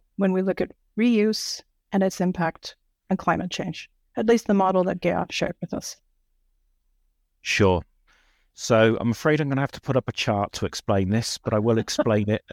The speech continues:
Speaker 2: <laughs> Um, these are the overall, um, C O two equivalent emissions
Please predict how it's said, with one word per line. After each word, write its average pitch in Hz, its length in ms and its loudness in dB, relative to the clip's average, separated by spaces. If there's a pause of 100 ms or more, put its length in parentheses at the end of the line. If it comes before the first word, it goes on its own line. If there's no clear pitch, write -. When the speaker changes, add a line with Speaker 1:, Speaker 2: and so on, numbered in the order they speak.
(380)
Speaker 2:
<laughs> 160 560 2 (560)
Um, 143 340 2
these 185 500 0 (120)
are 139 520 0
the 113 160 0
overall, 117 1120 2 (180)
um, 104 440 0 (220)
C 120 320 0
O 110 100 2
two 107 480 -2
equivalent 98 540 0
emissions 98 840 0